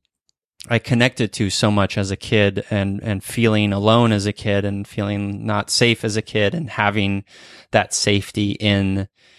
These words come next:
his characters and in his, uh, you know, his dogs as well. So Jack London is my empathy hero this week.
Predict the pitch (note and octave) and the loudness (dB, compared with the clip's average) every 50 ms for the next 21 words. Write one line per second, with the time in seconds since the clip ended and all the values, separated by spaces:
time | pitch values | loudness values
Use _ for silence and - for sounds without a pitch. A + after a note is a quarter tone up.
0 | _ _ - - A2 G2+ G2 F#2+ G2 - - - - - - - G#2 G2 G2 - | _ _ -6 0 2 2 2 2 0 -2 -4 -4 -6 -6 -2 0 2 2 2 0
1 | - G2+ G2 F#2+ G2 F#2+ F#2 G2+ F#2+ F#2+ F#2+ F#2+ F#2+ F#2+ G2+ - G#2+ G#2+ G2+ G2 | -2 0 0 0 0 0 -2 0 0 0 0 0 0 -2 -4 -4 -2 0 0 2
2 | F#2+ F#2+ - - - - G2+ G2 G2 F#2+ F#2+ F#2+ F#2+ G2 G2 - G#2 G2 F#2+ F#2+ | 2 0 0 -2 -2 -2 -2 0 0 0 0 0 -2 -4 -4 -4 -2 -2 -2 -2
3 | F#2+ G#2 G#2 G#2 G#2 - A2 C3 D3+ C3 G#2 F#2+ - - - G#2+ - G#2+ A2+ A#2 | 0 0 -2 -2 2 4 4 4 4 2 0 -4 -8 -8 -8 -4 0 2 2 4
4 | G2+ G2 G2+ - - G#2+ G#2 G2+ G2 G2 - - - - - - - - - - | 2 2 -2 -2 0 2 4 4 4 2 -2 -8 -20 -20 -20 -20 -20 -20 -20 -20
5 | _ _ _ - - C#3 D#3 - - F3 E3+ F3 F3 F3+ F3+ F3+ E3 E3+ E3+ F3 | _ _ _ 0 2 2 2 4 2 0 0 2 0 -2 -2 0 -2 -2 -2 -2
6 | F#3 F3 E3 D3 C#3 D3+ D#3+ F3 E3 - E3 D#3+ D#3 E3+ F3 F3 F3 F3+ F#3 F3+ | -2 -2 -2 0 0 0 -2 -2 -2 -2 -2 0 2 2 2 4 4 2 2 0
7 | E3+ - - - _ - - F#3+ - - D#4+ - A#3 - - - - | -2 -4 -8 -20 _ -2 -2 -2 0 2 2 0 0 -2 -6 -20 -20